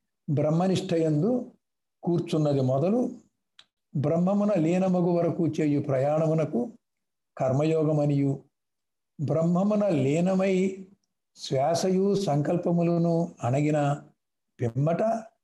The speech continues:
మిగిలియుండెడు బ్రహ్మానంద స్వరూపమును ఉండుటే జ్ఞానయోగమని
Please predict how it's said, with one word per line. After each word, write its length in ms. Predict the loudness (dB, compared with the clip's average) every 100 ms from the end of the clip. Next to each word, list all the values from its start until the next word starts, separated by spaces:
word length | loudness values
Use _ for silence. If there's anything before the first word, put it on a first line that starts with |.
| _ _ -6
మిగిలియుండెడు 800 | 0 2 2 2 2 2 2 2
బ్రహ్మానంద 680 | 2 2 2 2 2 0 0
స్వరూపమును 840 | 0 -2 0 0 0 0 0 0 0 -2 -10 _ _ _ -4
ఉండుటే 460 | 0 0 0 0 0 0 -2 -6 -16 _
జ్ఞానయోగమని 1000 | -2 0 0 0 2 2 0 0 0 0